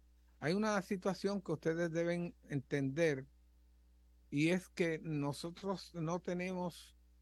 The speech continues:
una prueba ni un método para diagnosticar preventivamente el, el cáncer ni los problemas del tiroides. Y esto es importante porque no es como otros cánceres, por ejemplo, de próstata, de colon,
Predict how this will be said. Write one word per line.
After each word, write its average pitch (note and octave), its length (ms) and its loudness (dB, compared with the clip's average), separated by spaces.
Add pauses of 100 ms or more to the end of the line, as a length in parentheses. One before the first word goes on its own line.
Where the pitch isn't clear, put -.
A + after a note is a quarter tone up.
(640)
una E3+ 340 0
prueba E3+ 420 2
ni C#3+ 180 2
un E3 200 2
método D#3 540 4
para C3+ 540 4
diagnosticar C3 1080 0
preventivamente D#3 1300 0 (540)
el, B2+ 260 -2 (560)
el A#2 200 -4
cáncer F#3 460 2
ni C#3+ 100 2
los B2+ 160 0
problemas B2 520 0
del C3+ 200 -2
tiroides. G#2+ 720 -6 (1300)
Y A#2 160 2
esto C#3+ 200 2
es F#3 40 4
importante G3 520 0
porque D3 320 0
no C#3 140 2
es F3 80 0
como F3 540 -2
otros F#3 260 -2
cánceres, G#3 500 -2
por D#3 160 -4
ejemplo, B2 320 -4
de G#2+ 120 -2
próstata, B2+ 760 -2
de A2 160 -4
colon, B2+ 720 0